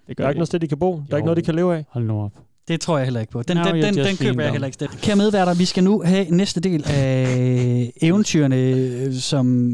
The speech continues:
Speaker 3: øh, hvad, hvad, Box R Us' eventyr.
Speaker 1: Ja, godt.
Speaker 2: Er det blevet sommer?
Speaker 3: Det er,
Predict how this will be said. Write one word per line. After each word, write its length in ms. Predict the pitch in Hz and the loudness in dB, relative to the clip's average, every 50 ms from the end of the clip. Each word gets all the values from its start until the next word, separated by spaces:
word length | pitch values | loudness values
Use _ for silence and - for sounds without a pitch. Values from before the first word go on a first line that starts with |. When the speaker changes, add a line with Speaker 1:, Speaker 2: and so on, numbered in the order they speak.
| 120 120 | -2 -2
Speaker 3:
øh, 60 | 123 | -2
hvad, 340 | 135 131 123 123 139 - 131 - | -2 -2 -2 -4 -6 -8 -8 -6
hvad, 100 | 143 139 143 139 - | -8 -6 -6 -4 -2
Box 260 | 196 196 - - - | -2 -2 -2 -2 0
R 200 | 175 156 - - | 0 2 2 2
Us' 340 | - - - 165 147 - - - - | 0 0 0 -2 -2 -2 -2 -2 0
eventyr. 440 | 170 160 170 175 - - 156 123 104 - - | 2 2 2 2 2 0 -2 -2 -2 -6 -4
Speaker 1:
Ja, 120 | 202 226 190 - - _ _ - - - - - - | -4 -4 -4 -6 -12 _ _ -20 -20 -20 -20 -6 -4
godt. 220 | 220 226 - - - - - - _ _ | -4 -4 -4 -8 -18 -20 -20 -20 _ _
Speaker 2:
Er 60 | 165 | -2
det 80 | 160 165 | 0 2
blevet 140 | 165 180 - | 2 2 2
sommer? 260 | 196 196 220 294 285 - - _ _ _ _ _ - - - | 2 2 2 2 0 -2 -6 _ _ _ _ _ -20 -10 -2
Speaker 3:
Det 160 | - 185 185 - | 0 2 2 2
er, 280 | 175 170 175 170 165 | 2 2 2 2 2